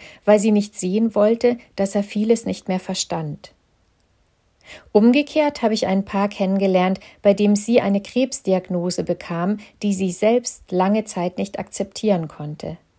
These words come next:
Der Partner hat alle möglichen Therapien und Behandlungsmöglichkeiten recherchiert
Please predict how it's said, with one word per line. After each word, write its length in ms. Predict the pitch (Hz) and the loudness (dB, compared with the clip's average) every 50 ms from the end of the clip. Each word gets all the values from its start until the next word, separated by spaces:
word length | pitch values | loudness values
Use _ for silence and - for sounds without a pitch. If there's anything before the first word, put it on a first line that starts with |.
| _ _ _ _ _ - - - _ - | _ _ _ _ _ -20 -20 -20 _ 2
Der 80 | 180 175 | 2 2
Partner 580 | - - - 180 214 233 - 208 196 208 208 208 - _ | 2 0 2 2 2 2 2 2 0 0 0 -4 -12 _
hat 240 | _ - 208 208 - | _ 0 0 0 2
alle 220 | - 220 262 269 240 | 2 4 6 6 6
möglichen 560 | 208 214 247 262 - 220 214 202 - 180 175 | 8 6 6 4 4 0 -2 -2 -2 -4 -4
Therapien 640 | - 196 170 170 175 - - - 262 277 285 254 - | -4 -4 -2 -2 -4 -4 -2 0 2 2 2 2 2
und 180 | - 175 - | 0 -2 -2
Behandlungsmöglichkeiten 1300 | - 175 165 185 190 220 226 233 226 214 208 - - 196 190 190 - 196 202 - - - 180 180 180 - 190 | -4 -4 0 0 0 0 2 2 0 0 0 -2 0 0 0 0 -2 -6 -6 -6 -2 0 0 0 0 -2 -4
recherchiert 760 | 185 - 185 185 - 190 185 - - - 185 190 190 190 | -2 0 -2 0 0 0 -2 -2 -2 0 2 2 2 0